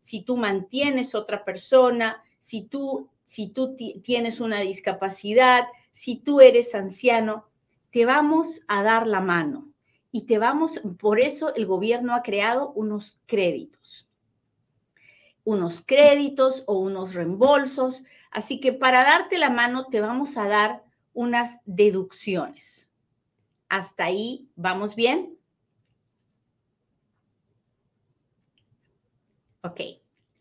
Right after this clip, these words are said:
Entonces, llega el fin de año.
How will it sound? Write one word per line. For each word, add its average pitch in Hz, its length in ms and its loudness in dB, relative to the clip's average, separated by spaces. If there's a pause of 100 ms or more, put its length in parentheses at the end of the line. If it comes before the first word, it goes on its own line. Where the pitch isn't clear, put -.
(500)
Entonces, - 760 -12 (160)
llega 359 400 0
el 359 80 0
fin 320 240 0
de 254 100 2
año. 180 580 0